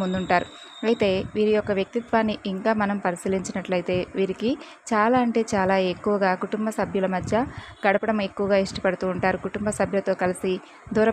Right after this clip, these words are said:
ప్రాంతాలకు వెళ్ళడం, చక్కగా విహారయాత్రలకు వెళ్ళడం, ఇలాంటివంటే ఈ యొక్క రాశి వారికి చాలా ఎక్కువగా ఇష్టపడుతూ ఉంటారు. అలాగే కుటుంబ సభ్యుల యొక్క ప్రతి సమస్యను కూడా వీరి సమస్యగా స్వీకరించి వారికి కావాల్సినవన్నీ కూడా అందుబాటులో ఉంచేందుకు ఎప్పుడూ కూడా ఏదో ఒక ప్రయత్నం అయితే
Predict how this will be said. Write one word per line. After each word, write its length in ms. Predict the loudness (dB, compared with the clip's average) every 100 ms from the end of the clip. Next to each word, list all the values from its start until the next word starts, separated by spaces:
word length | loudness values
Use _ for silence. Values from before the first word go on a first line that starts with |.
| 2
ప్రాంతాలకు 480 | 0 4 2 2 0
వెళ్ళడం, 280 | 0 0 -2 -6
చక్కగా 280 | -2 0 0
విహారయాత్రలకు 800 | 0 0 2 2 0 0 -2 0
వెళ్ళడం, 300 | 0 0 0 2
ఇలాంటివంటే 600 | 2 2 0 -2 0 0 0 -2 -2
ఈ 20 |
యొక్క 120 | -2 0
రాశి 220 | 0 0 0
వారికి 240 | 0 -2 -2
చాలా 220 | 0 0 -2
ఎక్కువగా 320 | -2 0 0 -2
ఇష్టపడుతూ 420 | -6 -6 -4 -2 -2
ఉంటారు. 260 | -2 -2 -2 0
అలాగే 260 | 0 0 -6
కుటుంబ 220 | -4 0 0 -2
సభ్యుల 280 | -2 -2 -2
యొక్క 180 | -4 -6
ప్రతి 220 | -6 -6 -4
సమస్యను 460 | -2 -2 -2 -4 -2 2
కూడా 180 | 2 2 -4 -16 -16 -2
వీరి 200 | 2 2 2
సమస్యగా 440 | 0 0 2 2 0 -2
స్వీకరించి 520 | -2 0 -2 -2 0 2
వారికి 240 | 0 0 2
కావాల్సినవన్నీ 640 | 2 2 0 0 0 -2 0
కూడా 200 | 2 4 2 0
అందుబాటులో 480 | 2 2 2 2 0
ఉంచేందుకు 400 | 0 -2 -2 -2 -4
ఎప్పుడూ 220 | 2 0 2
కూడా 160 | 2 2 0 0
ఏదో 140 | 0 0
ఒక 60 | -2
ప్రయత్నం 340 | 0 0 0 -2
అయితే 180 | -2 -4